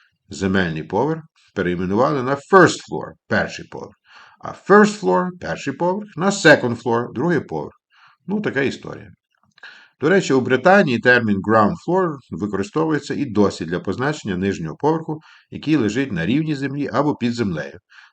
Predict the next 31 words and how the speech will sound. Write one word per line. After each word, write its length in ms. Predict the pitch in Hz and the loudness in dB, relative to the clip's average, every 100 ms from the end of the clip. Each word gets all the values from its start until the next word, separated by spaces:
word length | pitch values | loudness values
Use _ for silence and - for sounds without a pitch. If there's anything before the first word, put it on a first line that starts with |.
| - | -8
Це 120 | 123 | -6
слово 280 | 165 185 135 | 0 2 2
важливо 360 | 110 113 104 | 2 2 2
знати, 340 | 98 147 170 113 | 2 -2 -2 -2
адже 180 | 92 101 | -2 -2
воно 200 | 98 92 | -2 -2
часто 340 | 151 165 143 | -2 -4 -6
зустрічається 640 | 90 - 82 127 139 139 82 | -8 -10 -8 -4 -4 -4 -8
у 100 | 82 | -8
повсякденному 680 | 85 - 78 117 117 82 | -10 -8 -2 -2 -2 -6
вжитку. 380 | 73 76 - _ _ _ _ - - - - | -8 -12 -14 _ _ _ _ -20 -20 -20 -6
The 180 | 87 120 | 8 10
reception 580 | 110 104 156 170 180 190 151 170 | 10 8 6 6 4 -2 0 0
is 80 | 170 - | -2 -2
on 180 | 107 95 | 0 0
the 140 | 117 | 0
ground 340 | 104 82 85 98 - | 0 0 -2 -6 0
floor. 320 | 175 143 - - _ _ - | 4 4 2 -10 _ _ -12
Рецепція 600 | 90 - 95 98 - 147 | -12 -6 -6 -4 -4 -4
знаходиться 440 | 127 104 123 151 | -4 -2 -2 -2
на 120 | 139 | -6
першому 440 | 85 76 - 110 120 | -6 -6 -4 -6 -4
поверсі. 420 | 127 90 - - _ _ _ - - - | -4 -4 -8 -20 _ _ _ -20 -20 -4
We 180 | 135 151 | 0 4
have 140 | 196 | 6
a 160 | 190 190 | 4 2
cafe 360 | - 131 113 117 - | 6 6 6 0 -6
on 120 | 90 82 | -8 -6
the 60 | |
ground 340 | 85 127 147 170 143 | 0 2 4 2 -2
floor 360 | 143 151 165 | 0 0 -2